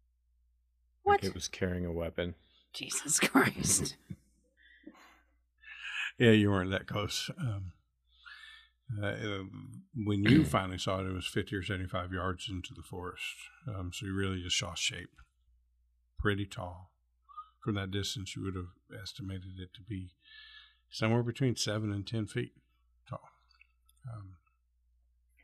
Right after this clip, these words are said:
Speaker 3: but, uh,
Speaker 1: Can I do a scan of the area I'm in?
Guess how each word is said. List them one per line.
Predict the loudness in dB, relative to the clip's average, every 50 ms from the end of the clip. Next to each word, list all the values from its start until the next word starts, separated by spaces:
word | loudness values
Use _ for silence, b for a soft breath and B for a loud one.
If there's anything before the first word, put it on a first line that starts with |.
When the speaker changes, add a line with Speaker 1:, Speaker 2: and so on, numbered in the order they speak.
| _ -16 -6 -4
Speaker 3:
but, | -4 -4 -4 -6 _ -12 -10
uh, | -10 -10 -12 -14 _ _ _ _ _ _ _ _ _ _ _ _ _ _ _ _ _ _ _ _ _ _ _ _ _ _ _ _ _ _ _ _ _ _ _ _ _ _ _ _ -20 -20 _ -8
Speaker 1:
Can | 0 4 6 6 8
I | 6 6
do | 6 6 4 6 8 8
a | 8 8 8 6 2 0 -2
scan | -4 -4 -2 -4 -2 0 4 4 6 6 6 6 6 6
of | 4 4 2 0
the | 0 2 4 4
area | 4 6 6 6 6 6 4 4 4
I'm | 2 2 2 2 0
in? | 0 0 0 -2 -2 -4 -6